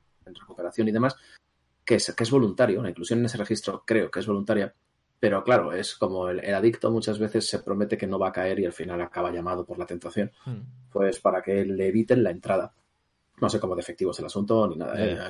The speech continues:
Speaker 1: eh, te digo. Pero sé que se, sé que se hace. Pero una cosa que me da auténtico asco es que pasas por delante de las puertas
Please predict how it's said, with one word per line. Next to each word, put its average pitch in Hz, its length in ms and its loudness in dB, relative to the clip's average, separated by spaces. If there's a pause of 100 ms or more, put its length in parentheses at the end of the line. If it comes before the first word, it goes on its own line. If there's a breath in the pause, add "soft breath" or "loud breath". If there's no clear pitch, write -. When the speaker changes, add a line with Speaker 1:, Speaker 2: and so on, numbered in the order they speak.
Speaker 1:
eh, 90 240 -10 (160)
te - 80 -12
digo. - 260 -12 (260 loud breath)
Pero 107 720 8
sé 123 120 0
que 123 120 2
se, 98 260 2
sé - 100 0
que - 80 0
se 113 100 0
hace. 107 180 -2
Pero 107 120 -4
una 127 100 4
cosa - 300 -2 (240)
que 90 120 -4
me 95 100 -6
da 107 320 -2 (280)
auténtico 104 460 -2
asco 104 260 2
es 104 120 0
que - 100 -6
pasas 107 400 -2
por 101 160 -6
delante 101 300 -2
de 101 80 -2
las 101 120 -4
puertas 101 400 -4